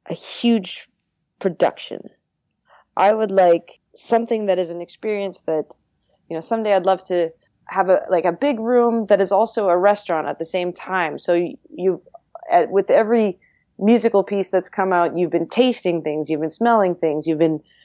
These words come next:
kind of visually entertained at all the right times. Lights, you know, maybe some bubbles come out. Uh, I'm, I would love a totally interactive experience where people feel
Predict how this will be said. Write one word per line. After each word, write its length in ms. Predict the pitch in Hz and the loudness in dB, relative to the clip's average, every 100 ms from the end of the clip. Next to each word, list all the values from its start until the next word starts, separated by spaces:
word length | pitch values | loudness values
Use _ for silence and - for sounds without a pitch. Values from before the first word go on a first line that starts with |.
| _ _ | _ _
kind 300 | - 175 165 | -2 0 0
of 80 | - - - 190 | -2 -12 -10 -6
visually 520 | 180 247 220 233 208 180 | 2 2 4 4 2 2
entertained 680 | 185 180 196 175 170 165 - | -2 -4 -4 -2 -2 -4 -2
at 120 | 170 | 2
all 120 | 175 | 2
the 120 | 170 175 | 4 4
right 300 | 165 - - - _ _ _ | 2 0 -8 -20 _ _ _
times. 340 | 196 156 - - | -4 -2 -2 0
Lights, 640 | 202 190 180 - - - _ _ _ | 4 4 2 -4 -18 -20 _ _ _
you 100 | 165 | -10
know, 60 | 160 | -6
maybe 200 | 165 160 | -6 -6
some 180 | 151 151 | -6 0
bubbles 340 | 196 185 180 | 2 2 -2
come 180 | 185 180 | -2 2
out. 560 | 175 175 170 - - - _ - _ - | 4 4 0 -4 -14 -20 _ -20 _ -4
Uh, 380 | 165 156 147 - 196 | 0 0 0 2 2
I'm, 240 | 214 196 - - - _ | 2 -2 -12 -20 -20 _
I 80 | 196 | 0
would 120 | 208 | 2
love 240 | 214 226 220 | 2 2 2
a 60 | |
totally 520 | 202 - 220 208 202 - | -4 -6 -6 -4 -4 -4
interactive 560 | 220 214 226 180 180 185 | -6 -2 2 2 0 -4
experience 580 | 180 - 185 185 175 - | -6 -4 -2 0 -2 -4
where 120 | 170 | -4
people 460 | 190 180 180 165 - _ _ - | -6 2 2 2 -4 _ _ -2
feel 380 | 185 175 170 | 2 4 2